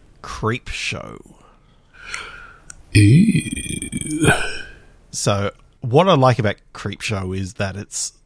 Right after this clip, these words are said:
Speaker 1: sort of one of those anthology sort of things. So we could actually play
Speaker 2: Okay.
Speaker 1: around with a little bit of an anthology with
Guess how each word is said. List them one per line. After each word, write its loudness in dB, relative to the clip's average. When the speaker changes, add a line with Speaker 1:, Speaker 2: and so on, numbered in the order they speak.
Speaker 1:
sort 0
of -6
one 6
of 4
those 0
anthology -2
sort -6
of -16
things. -18
So 4
we 2
could 0
actually 8
play 2
Speaker 2:
Okay. 0
Speaker 1:
around 6
with 0
a 0
little 6
bit 4
of 0
an 2
anthology -2
with -12